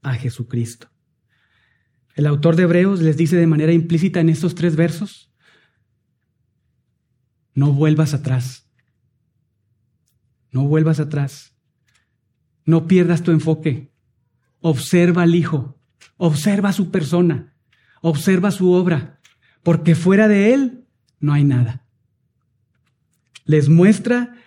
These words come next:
la superioridad de Jesucristo en la revelación de su palabra y en la revelación de su persona. Hermanos, Jesucristo es el heredero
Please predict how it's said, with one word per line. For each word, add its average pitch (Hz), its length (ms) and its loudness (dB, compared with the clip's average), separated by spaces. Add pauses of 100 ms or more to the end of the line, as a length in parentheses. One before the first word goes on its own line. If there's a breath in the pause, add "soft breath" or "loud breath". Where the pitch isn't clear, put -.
(120)
la 170 180 2
superioridad 160 640 2
de 202 100 2
Jesucristo 208 920 0
en 165 140 4
la 151 100 2
revelación 175 920 0 (520)
de 147 100 0
su 147 180 0
palabra 226 680 0 (240 loud breath)
y 175 100 2
en 156 100 4
la 147 100 2
revelación 139 580 0
de 151 80 0
su 156 160 -4
persona. 143 560 -4 (1120)
Hermanos, 156 720 0 (720)
Jesucristo 196 920 -2 (240)
es 165 540 -2
el 160 220 2
heredero 151 840 0